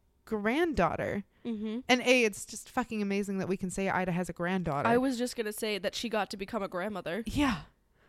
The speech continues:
Speaker 1: But,
Speaker 2: Because
Speaker 1: like,
Speaker 2: if Melissa hadn't done what she did, there would be no grand-, there'd be no grandkids.
Speaker 1: No.
Speaker 2: There'd be no kids. There'd,
Speaker 1: No.
Speaker 2: it, that'd be it.
Speaker 1: And even on the off chance that there were kids and became grandkids, there would be no grandma. And right now there's both.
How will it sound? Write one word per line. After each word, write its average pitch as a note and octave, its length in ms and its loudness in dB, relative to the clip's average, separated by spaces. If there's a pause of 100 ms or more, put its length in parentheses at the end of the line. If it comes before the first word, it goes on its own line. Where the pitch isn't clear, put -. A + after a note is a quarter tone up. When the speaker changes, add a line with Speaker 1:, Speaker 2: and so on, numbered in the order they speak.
(160)
Speaker 1:
But, A#3+ 140 8
Speaker 2:
Because B3+ 260 2
Speaker 1:
like, - 140 -14 (240)
Speaker 2:
if A3+ 180 -2
Melissa A3 580 0 (100)
hadn't G#3+ 340 -4
done G#3+ 220 0
what F3+ 80 -6
she G#3+ 180 -8 (180)
did, G#3+ 400 -2
there G#3 160 0
would G#3 220 0
be G#3+ 140 0
no G3 140 2
grand-, F#3+ 360 -4
there'd G#3+ 160 -4
be G#3+ 100 -4
no A3 120 -2
grandkids. B3+ 480 -4
Speaker 1:
No. G#3 340 0 (200)
Speaker 2:
There'd A3+ 140 2
be G#3+ 100 -4
no F3 120 -2
kids. A#3 300 -2
There'd, G3 260 -6
Speaker 1:
No. G#3 160 0
Speaker 2:
it, - 160 -8 (260)
that'd G3+ 200 -4
be G#3+ 160 -4
it. A#3 160 -6 (200)
Speaker 1:
And A#3 140 6
even B3 460 2 (320)
on A3+ 160 6
the A3 100 4
off G#3+ 160 2
chance A#3+ 260 0
that A3+ 120 -4
there G#3+ 120 4
were G3+ 120 2
kids - 540 -4 (180)
and G#3 100 -2
became G#3+ 320 -4
grandkids, C4 480 -4
there A3 140 -2
would A3 120 -2
be A3 120 -2
no G3+ 100 2
grandma. F#3 380 2 (760)
And G#3 120 4
right G#3 140 4
now G#3 120 4
there's F3+ 180 2
both. B2 300 -2